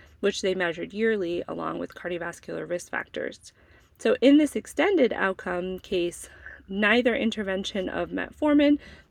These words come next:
nor lifestyle changes had any impact on these outcomes.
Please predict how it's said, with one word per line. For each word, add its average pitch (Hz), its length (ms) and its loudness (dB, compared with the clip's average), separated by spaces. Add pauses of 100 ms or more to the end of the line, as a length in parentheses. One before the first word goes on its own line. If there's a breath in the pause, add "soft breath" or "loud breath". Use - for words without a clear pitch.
nor 233 380 0
lifestyle 208 460 -2
changes 175 460 -6
had - 380 -8
any 202 320 -2
impact 180 520 -6
on 170 220 -8
these 175 260 -6
outcomes. - 800 -10